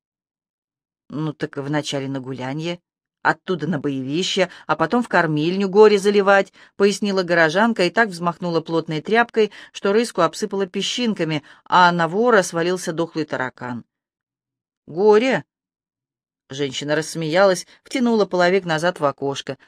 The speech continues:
«Так он же невезучий, как первый блин, вечно не на того ставит». «Невезучий купец», подняв брови, пробормотал Жар. «Это что-то новенькое».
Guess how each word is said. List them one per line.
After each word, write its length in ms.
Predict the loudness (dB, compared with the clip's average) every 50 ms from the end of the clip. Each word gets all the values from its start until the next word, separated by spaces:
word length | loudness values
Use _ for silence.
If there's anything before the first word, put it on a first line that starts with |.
| _ _ _
«Так 120 | -4 0 2
он 120 | 2 2
же 100 | 2 2
невезучий, 760 | 2 2 2 2 0 -2 -2 -4 -4 -4 -4 -4 -4 -4 -4 _ _ _ _
как 240 | -2 -2 -2 -2 _
первый 320 | 0 2 2 2 2 0
блин, 380 | -2 -2 -2 -2 -2 -2 -2 -6 _ _ _ _ -6
вечно 560 | -2 0 0 0 0 0 0 2 2 2 0
не 140 | 0 0 0
на 100 | 0 2
того 280 | 2 4 4 4 4 2
ставит». 540 | 0 0 0 0 2 0 0 -4 -8 -14 -20 _ _ _ _ _ _ _ _ _ _ _ _ _ _ _ _ _ _ _ _ -6
«Невезучий 720 | -4 -2 0 0 0 0 0 0 0 0 0 -2 -4 -4
купец», 600 | -4 -4 -4 -6 -4 -4 0 0 2 0 0 0
подняв 460 | 0 0 0 0 0 -2 -2 -2 -2 -4
брови, 280 | -4 -4 -4 -4 -4
пробормотал 680 | -4 -6 -6 -4 -4 -4 -2 -2 -2 -2 -2 -2 -2 -2
Жар. 320 | -4 -6 -6 -6 -6 -8 _ _ _ _ _
«Это 220 | 4 4 4 4 0
что-то 360 | -4 -2 -2 -2 -2 0 0
новенькое». 720 | 0 0 0 0 0 -2 -4 -6 -6 -8 -10 -10 -10